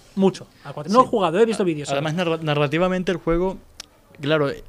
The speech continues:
Speaker 2: eh, mientras más ava-, mientras más avanzas en la franquicia, hasta el siete, que sí tiene, recupera ese componente de terror original, de sentirte indefenso, porque claro, antes eres un personaje que tiene entrenamiento militar, acceso a armas, bazu-, casi todos los jefes finales los derrotas con una bazooka.
Speaker 1: Sí, con un...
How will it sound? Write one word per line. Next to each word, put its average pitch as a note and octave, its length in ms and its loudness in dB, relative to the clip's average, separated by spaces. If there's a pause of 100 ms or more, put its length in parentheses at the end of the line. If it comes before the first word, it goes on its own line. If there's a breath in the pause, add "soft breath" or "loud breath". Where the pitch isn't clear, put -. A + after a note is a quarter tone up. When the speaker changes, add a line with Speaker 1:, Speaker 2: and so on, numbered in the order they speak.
(120)
Speaker 2:
eh, C#3 440 2
mientras C3+ 460 -2
más C#3+ 160 -2
ava-, F3+ 180 0
mientras D#3 400 -6
más E3 160 -6
avanzas F3 320 -6
en D3 80 -10
la C#3 100 -8
franquicia, C3 440 -8
hasta B2+ 220 -8
el A#2+ 80 -4
siete, E3 260 -6
que C3 120 -10
sí B2+ 100 -10
tiene, C3+ 180 -6
recupera C3+ 440 -2
ese D3 120 -6
componente C3+ 480 -4
de B2 120 -4
terror A#2+ 280 -8
original, C3+ 560 -8 (500 loud breath)
de C#3 120 -4
sentirte C3+ 420 -4
indefenso, C#3 460 -6
porque A#2+ 180 -8
claro, C#3+ 260 -4
antes B2 220 -6
eres B2 180 -8
un B2 100 -10
personaje B2 480 -8
que A#2+ 120 -8
tiene A#2+ 200 -8
entrenamiento A2 440 -8
militar, C#3+ 580 -4 (220 loud breath)
acceso A#2+ 480 -6
a B2 60 0
armas, C#3+ 260 -2
bazu-, A2 300 -6
casi C3+ 240 -4
todos E3+ 240 0
los D3 100 -4
jefes C#3+ 240 -10
finales D3 260 -8
los E3 100 -4
derrotas C3+ 300 -4
con C3 160 -4
una A#2 220 -6
bazooka. A#2+ 420 -8 (680 loud breath)
Speaker 1:
Sí, D4 280 -2
con F3+ 220 2
un... B3+ 360 -2